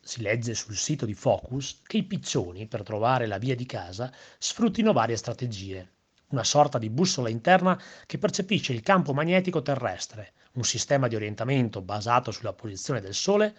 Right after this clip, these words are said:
un meccanismo olfattivo per riconoscere gli odori del proprio nido d'origine e la capacità di individuare alcune caratteristiche del paesaggio.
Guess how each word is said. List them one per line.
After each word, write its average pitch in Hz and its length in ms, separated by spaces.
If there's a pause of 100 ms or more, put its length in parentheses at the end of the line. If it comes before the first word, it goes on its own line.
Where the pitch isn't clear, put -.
(380)
un 220 140
meccanismo 165 560
olfattivo 196 580
per 147 140
riconoscere 139 580
gli 110 100
odori 175 320
del 139 180
proprio 131 300
nido 190 380
d'origine 98 600 (280)
e 110 100
la 104 80
capacità 120 680
di 160 120
individuare 156 580
alcune 127 360
caratteristiche 120 680
del 120 160
paesaggio. - 640